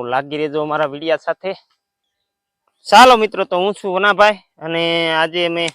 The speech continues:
અનલગઢ હિલ ઉપર આવી ગયા છીએ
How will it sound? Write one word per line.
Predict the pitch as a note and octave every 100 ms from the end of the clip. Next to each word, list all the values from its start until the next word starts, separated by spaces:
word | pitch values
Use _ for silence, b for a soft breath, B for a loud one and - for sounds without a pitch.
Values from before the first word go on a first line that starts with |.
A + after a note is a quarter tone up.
| _ _ _ _ -
અનલગઢ | D3 F3+ E3+ F3 D3 - _ _ _ _ _
હિલ | C#3+ F3
ઉપર | E3+ D#3+ D#3+
આવી | D#3 F3 F#3
ગયા | G3 F#3+
છીએ | G#3 G#3+